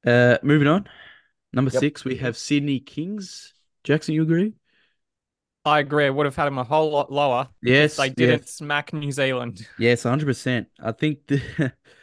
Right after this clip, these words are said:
Speaker 3: I would have
Speaker 1: they're
Speaker 3: had him,
Speaker 1: lucky
Speaker 3: like,
Speaker 1: to be
Speaker 3: around
Speaker 1: sixth.
Speaker 3: ninth.
Speaker 1: I think they're lucky
Speaker 3: They
Speaker 1: to be
Speaker 3: didn't beat New
Speaker 1: sixth.
Speaker 3: Zealand
Speaker 1: Um,
Speaker 3: like
Speaker 1: but
Speaker 3: that.
Speaker 1: that they demolished it. It was seventy-two to thirty-six at one stage. So absolute shellacking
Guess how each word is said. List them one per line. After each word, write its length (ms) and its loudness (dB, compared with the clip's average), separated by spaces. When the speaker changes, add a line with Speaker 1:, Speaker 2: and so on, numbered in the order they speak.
Speaker 3:
I 60 0
would 80 2
have 60 0
Speaker 1:
they're 100 2
Speaker 3:
had 80 2
him, 100 0
Speaker 1:
lucky 20 0
Speaker 3:
like, 140 0
Speaker 1:
to 80 -2
be 40 2
Speaker 3:
around 180 2
Speaker 1:
sixth. 120 -2
Speaker 3:
ninth. 520 -4
Speaker 1:
I 160 -10
think 240 -6
they're 140 2
lucky 240 -4
Speaker 3:
They 60 0
Speaker 1:
to 40 0
be 60 0
Speaker 3:
didn't 240 -4
beat 220 -6
New 40 -12
Speaker 1:
sixth. 120 -12
Speaker 3:
Zealand 300 -10
Speaker 1:
Um, 260 -4
Speaker 3:
like 200 -12
Speaker 1:
but 240 0
Speaker 3:
that. 20 -6
Speaker 1:
that 280 2
they 160 2
demolished 580 -6
it. 40 -6
It 60 -6
was 360 -4
seventy-two 640 -4
to 100 -6
thirty-six 680 -6
at 40 -8
one 200 -6
stage. 420 -8
So 180 -2
absolute 440 -2
shellacking 800 -2